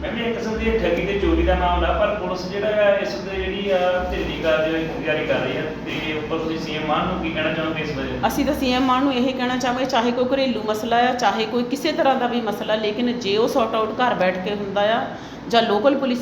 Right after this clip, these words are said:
Speaker 2: ਕੋਲ ਹੁੰਦਾ, ਉਹਨੂੰ ਕਰ ਲੈਣਾ ਚਾਹੀਦਾ। ਲੇਕਿਨ ਸਾਡੀ, ਅਸੀਂ ਸੀ ਐਮ ਮਾਨ ਸਾਹਿਬ ਨੂੰ ਇਹੀ ਕਹੂੰਗੀ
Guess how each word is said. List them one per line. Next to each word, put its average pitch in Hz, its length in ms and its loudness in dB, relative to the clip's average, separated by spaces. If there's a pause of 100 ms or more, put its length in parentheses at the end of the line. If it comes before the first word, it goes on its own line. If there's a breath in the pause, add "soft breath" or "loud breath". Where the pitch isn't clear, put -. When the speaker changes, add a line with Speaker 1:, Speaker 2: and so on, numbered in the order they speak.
Speaker 2:
ਕੋਲ 233 160 0
ਹੁੰਦਾ, 233 240 -2
ਉਹਨੂੰ 262 160 -2
ਕਰ 214 200 0
ਲੈਣਾ 196 260 0
ਚਾਹੀਦਾ। 196 320 0
ਲੇਕਿਨ 220 280 0
ਸਾਡੀ, 226 480 0 (100)
ਅਸੀਂ 233 160 -4
ਸੀ 220 160 -4
ਐਮ 214 160 -2
ਮਾਨ 233 260 0
ਸਾਹਿਬ 226 220 0
ਨੂੰ 240 120 2
ਇਹੀ 247 220 2
ਕਹੂੰਗੀ 240 480 -2